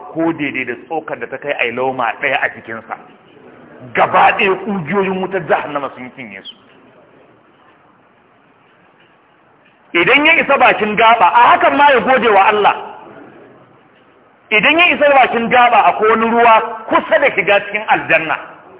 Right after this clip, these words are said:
Ana kiransa ma'ul hayati, ruwan rayuwa.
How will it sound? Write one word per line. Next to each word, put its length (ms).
Ana 220
kiransa 380
ma'ul 380
hayati, 400
ruwan 420
rayuwa. 460